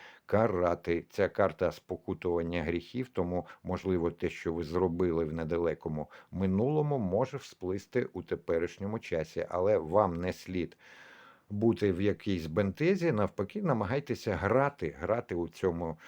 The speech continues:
театрі життя і вигравати, і отримувати ті ролі, які вам притаманні. Також представники знаку Овен у цей вівторок можуть зустрітися чи переговорити з представником знаку Тілець.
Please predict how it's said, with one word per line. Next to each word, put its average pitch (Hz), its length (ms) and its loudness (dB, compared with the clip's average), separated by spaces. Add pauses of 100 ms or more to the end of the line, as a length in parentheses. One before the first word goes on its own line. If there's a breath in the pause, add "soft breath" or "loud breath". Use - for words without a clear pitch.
(340 loud breath)
театрі 87 500 2
життя 131 580 0
і 139 340 -2
вигравати, 95 960 2
і 95 380 -2
отримувати 98 800 0
ті 95 300 -2
ролі, 92 480 2
які 82 540 -6
вам 90 300 -2
притаманні. 82 840 -2
Також 120 340 -4
представники 85 760 -4
знаку 80 500 -6
Овен 160 460 0 (380 loud breath)
у 175 100 -6
цей 165 200 2
вівторок 160 460 -2
можуть 92 220 -2
зустрітися 156 640 -2
чи 156 120 -6
переговорити 87 540 2
з 127 60 -8
представником 82 760 -4 (100)
знаку 78 580 -8 (100)
Тілець. 80 640 -4